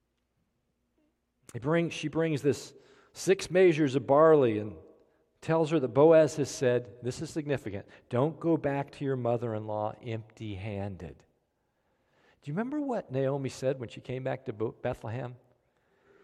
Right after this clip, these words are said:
She said, "I left full, but I've come back empty." God was already restoring. God was already refilling. He was providing,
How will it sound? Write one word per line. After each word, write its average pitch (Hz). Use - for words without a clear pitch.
She -
said, 117
"I 131
left 131
full, 117
but 101
I've 98
come 123
back 104
empty." 95
God 135
was 147
already 175
restoring. 135
God 165
was 156
already 180
refilling. 147
He 185
was 175
providing, 170